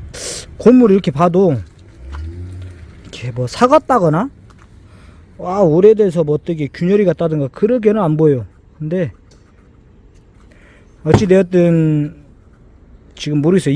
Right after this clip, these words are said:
이걸 사용해도 되는지 안 되는지는 모르겠어요. 근데, 아,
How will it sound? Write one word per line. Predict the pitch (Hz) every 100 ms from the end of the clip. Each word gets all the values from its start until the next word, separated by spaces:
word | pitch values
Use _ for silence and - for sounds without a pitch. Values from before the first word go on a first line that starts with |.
| 185
이걸 | 208 214 175
사용해도 | 208 247 240 220
되는지 | - 156 185 165
안 | 143
되는지는 | 175 175 151 135
모르겠어요. | 147 160 143 131 127
근데, | 135 147 135 - - - - - - -
아, | 131 139 139 104